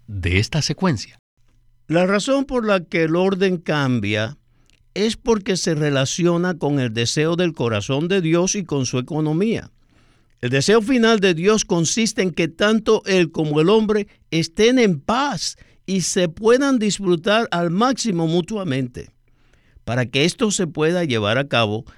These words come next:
Speaker 2: se necesita que las cuatro ofrendas que le anteceden, es decir, el holocausto, la ofrenda de harina,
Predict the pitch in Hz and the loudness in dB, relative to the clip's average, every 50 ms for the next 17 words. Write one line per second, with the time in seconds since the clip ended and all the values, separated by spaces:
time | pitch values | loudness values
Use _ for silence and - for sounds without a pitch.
0 | _ _ _ _ - - 160 170 175 175 170 - - 175 156 - 208 214 185 175 | _ _ _ _ -2 2 2 4 4 4 2 2 0 -2 0 0 0 0 0 0
1 | 226 214 170 196 175 160 147 143 139 - _ - 185 190 202 214 214 - 240 214 | 0 -2 -2 -4 -2 -2 -2 -4 -4 -8 _ -4 0 2 2 2 2 0 -2 -2
2 | 220 208 - - 160 151 151 - - - 214 226 202 165 143 123 120 120 127 - | -2 -2 -2 -2 -4 -4 -4 -6 0 4 6 6 6 4 4 2 2 0 0 -2
3 | - - _ - _ _ _ _ _ _ _ - 156 151 156 147 139 143 160 170 | -6 -10 _ -20 _ _ _ _ _ _ _ -2 0 2 2 2 0 0 -2 -2
4 | 175 - - 175 202 220 214 - - 190 160 139 - - - 214 208 180 135 131 | -2 -4 -4 -2 0 0 -2 -2 -4 -6 -6 -6 -6 -2 0 2 2 2 0 0
5 | 131 135 - - 160 170 180 175 190 185 175 - 233 214 202 151 - - - _ | -2 -4 -4 0 0 0 2 2 0 -2 -2 0 2 2 2 2 0 -4 -14 _
6 | _ _ _ _ _ - 151 165 170 175 165 156 151 139 - - - 151 170 175 | _ _ _ _ _ -4 0 2 2 2 4 2 0 0 -2 -2 0 2 2 2
7 | 160 - - - - - _ - _ _ _ _ - 117 131 143 123 - 156 147 | 0 -4 -8 -10 -16 -20 _ -20 _ _ _ _ -4 0 0 0 0 0 0 0
8 | 160 170 170 170 170 156 147 135 135 135 156 170 160 139 90 - | 0 2 2 0 0 2 2 0 2 2 2 2 0 0 -2 -6